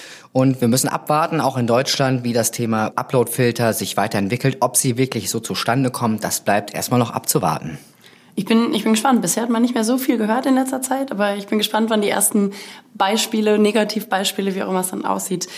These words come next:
Speaker 2: ähm,
Speaker 1: Vielleicht
Speaker 2: auch
Speaker 1: haben wir
Speaker 2: medial
Speaker 1: Glück und es kommt gar nicht dazu.
Speaker 2: Im Idealfall ja. Da, ähm, würden wir, glaub ich, beide unterschreiben, wenn das passiert. Ähm, zum nächsten Thema, zum nächsten Rückblick habe ich lange überlegt, ob es eine gute Überleitung gibt. Mir ist keine eingefallen, deswegen gibt's jetzt einen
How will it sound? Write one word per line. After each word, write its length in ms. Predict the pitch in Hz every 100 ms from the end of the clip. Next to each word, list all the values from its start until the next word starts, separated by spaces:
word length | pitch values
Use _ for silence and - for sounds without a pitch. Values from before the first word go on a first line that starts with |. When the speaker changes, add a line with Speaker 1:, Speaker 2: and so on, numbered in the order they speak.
| - -
Speaker 2:
ähm, 540 | - 185 180 180 180 185 - -
Speaker 1:
Vielleicht 200 | 135 165
Speaker 2:
auch 60 |
Speaker 1:
haben 80 | 190
wir 80 | 170
Speaker 2:
medial 160 | 147 170
Speaker 1:
Glück 80 |
und 100 | 185
es 140 | 120 -
kommt 220 | 113 117
gar 160 | 90 78
nicht 220 | 85 -
dazu. 300 | - - - - _ -
Speaker 2:
Im 100 | 214
Idealfall 460 | 190 175 180 - 220
ja. 240 | 151 156 160 -
Da, 360 | - 185 185 185
ähm, 160 | 185 185
würden 140 | 190
wir, 80 | 185
glaub 140 | 185
ich, 80 | 180
beide 180 | 180 170
unterschreiben, 560 | 180 185 - 170 180
wenn 140 | 180 175
das 200 | 175 - - - - -
passiert. 500 | 208 - 160 156 - - - - - _ -
Ähm, 400 | 233 233 226 226
zum 240 | - 233
nächsten 300 | 226 494 523
Thema, 240 | 254 214 190
zum 140 | 202
nächsten 260 | 220 294 220
Rückblick 500 | 220 233 214 214 -
habe 100 | 208
ich 60 |
lange 180 | 214 214
überlegt, 360 | 220 214 214 -
ob 60 |
es 100 | 190
eine 80 | 214
gute 200 | 202 214
Überleitung 520 | - 226 262 247 247
gibt. 260 | 240 247 -
Mir 200 | 220 220
ist 200 | 233 -
keine 320 | - 196 196
eingefallen, 540 | - 208 233 185 208
deswegen 300 | 240 226 196
gibt's 180 | 190 185
jetzt 220 | 185 185
einen 300 | - 175 175